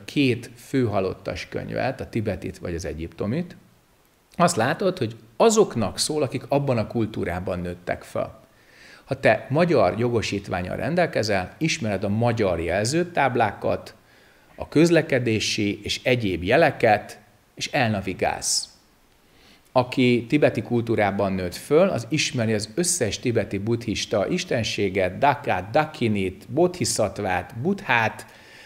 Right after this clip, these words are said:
egyebet, és azok szerint navigál, ami az ő tudattalanjában van, és ahhoz érvényes ez az egész. Ha te nem gyakoroltál tibeti buddhizmust több életen, vagy több évtizeden keresztül legalább,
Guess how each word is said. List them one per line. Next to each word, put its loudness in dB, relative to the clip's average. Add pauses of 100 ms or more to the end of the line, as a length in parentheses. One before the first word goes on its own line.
(200)
egyebet, 4 (760)
és 6 (160)
azok 2
szerint 2
navigál, 0 (140)
ami -2
az 0
ő 0
tudattalanjában -2
van, -4
és -14
ahhoz 4
érvényes -4
ez -6
az -4
egész. -8 (480)
Ha 0
te 2
nem 6
gyakoroltál 2
tibeti -4
buddhizmust -4 (180)
több 0
életen, -2
vagy -4
több -2
évtizeden 0
keresztül -4
legalább, 2